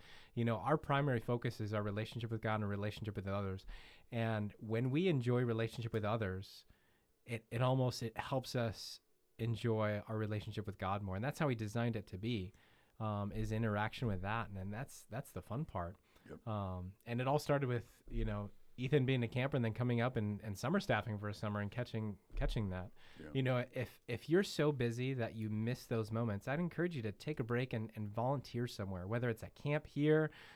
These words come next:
Speaker 1: or somewhere else, a youth group. And, and I guarantee you that the joy and satisfaction that you'll experience in those moments will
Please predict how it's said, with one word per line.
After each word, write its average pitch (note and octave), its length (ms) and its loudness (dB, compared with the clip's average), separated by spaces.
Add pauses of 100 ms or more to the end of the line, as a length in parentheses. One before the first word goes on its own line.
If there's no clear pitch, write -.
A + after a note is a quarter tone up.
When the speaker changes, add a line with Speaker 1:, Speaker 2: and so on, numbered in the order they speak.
(120)
Speaker 1:
or A2+ 80 0
somewhere B2+ 300 2
else, B2 240 4
a A2+ 40 0
youth A#2+ 220 0
group. C#3 260 4 (500)
And, A#2+ 340 2
and B2 80 -2
I B2+ 80 2
guarantee D3+ 400 2
you C#3+ 60 4
that B2+ 160 0
the G#2+ 100 0
joy B2 520 2
and C3 120 2
satisfaction A#2+ 600 -2
that A2 100 0
you'll G#2 180 -2
experience B2 460 -2
in G#2 100 0
those A2+ 220 0
moments A2 520 -2 (360)
will A#2 320 0